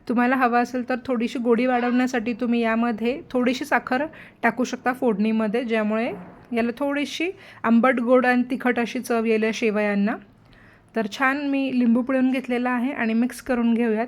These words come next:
आणि इथं आपल्या अगदी मस्त झटपट तयार होणाऱ्या शेवया आणि त्याच्या शेवयाचा उपमा तयार झालेला आहे. एकदा ही रेसिपी जी आहे ती नक्की घरच्या घरी तुम्ही ट्राय करा. लहान मुलांना बाहेरची मॅगी किंवा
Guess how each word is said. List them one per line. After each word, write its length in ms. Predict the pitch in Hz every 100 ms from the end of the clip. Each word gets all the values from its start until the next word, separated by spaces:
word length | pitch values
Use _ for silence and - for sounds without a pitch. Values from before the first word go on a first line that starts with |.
| 226
आणि 180 | 220
इथं 200 | 220 226
आपल्या 280 | 220 226 226
अगदी 340 | 208 202 175 254
मस्त 400 | 240 226 - 220
झटपट 680 | 208 247 - - - 254 254
तयार 240 | - 233 233
होणाऱ्या 380 | 226 208 208 226
शेवया 560 | - 214 196 220 226
आणि 240 | 214 214 214
त्याच्या 500 | 220 214 208 - 262 302 - - -
शेवयाचा 460 | - 220 226 226 -
उपमा 360 | 269 262 285 254 254
तयार 280 | 226 214 214
झालेला 440 | 254 233 220 220
आहे. 320 | 214 202 226 320 - _ _
एकदा 300 | 220 202 254
ही 260 | 294 277 285
रेसिपी 500 | 247 233 254 247 262
जी 120 | 247
आहे 220 | 247 240
ती 380 | 233 240 240 - 247
नक्की 440 | 220 214 - 277
घरच्या 360 | 262 220 233 226
घरी 180 | 226
तुम्ही 240 | 220 233 233
ट्राय 300 | 233 220 220
करा. 320 | 233 220 220 262 - - - - - -
लहान 260 | 226 226 226
मुलांना 480 | 247 247 240 240 240
बाहेरची 460 | 226 220 220 -
मॅगी 480 | 233 214 202 202 240
किंवा 440 | 240 226 226 226